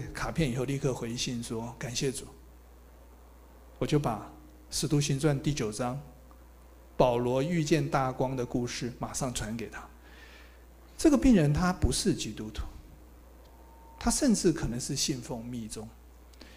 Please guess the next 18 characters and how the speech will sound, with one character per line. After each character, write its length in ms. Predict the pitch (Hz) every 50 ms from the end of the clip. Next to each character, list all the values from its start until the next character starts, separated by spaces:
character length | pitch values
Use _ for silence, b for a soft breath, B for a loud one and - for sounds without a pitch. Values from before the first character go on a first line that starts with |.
| B B -
因 80 | 220
为 80 | 240 214
他 220 | 226 233 233 226
呢， 200 | 220 226 190 170
常 300 | 165 - - - 123 139
去 180 | 151 - 202 160
西 300 | - - - - 139 127
藏。 180 | - 147 131 - - - - - - - - - - - - - - - - - - - - - - - - - -
他 160 | - - 220
是 140 | - - 220
一 80 | 220
个 100 | 190 151
作 240 | 139 - 208 165 120
家， 240 | 113 - 135 113 117 - - - - - - - -
他 140 | - - 247
是 160 | 240 - 254
一 120 | 226 220 202
个 300 | 202 196 165 135 123